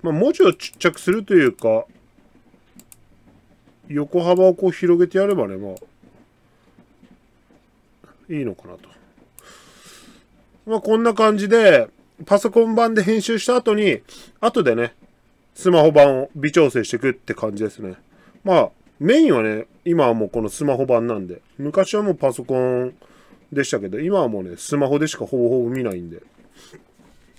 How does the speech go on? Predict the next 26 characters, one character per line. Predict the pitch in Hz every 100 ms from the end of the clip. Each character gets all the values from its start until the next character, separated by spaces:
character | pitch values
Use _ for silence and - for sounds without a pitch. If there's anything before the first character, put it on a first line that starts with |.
| _ _ _ -
パ | 180
ソ | -
コ | 190 202
ン | 202
版 | 196 202 202
で | 202
大 | 202 180 185
ま | 180
か | 196
な | 180
編 | 139 151 143
集 | - 143
を |
し | 139 -
て、 | 185
ス | -
マ | 170 151
ホ | 160
版 | 156 165
で | 175
微 | 123 123
調 | 143 107
整 | 90
で | 85
す | -
ね。 | 127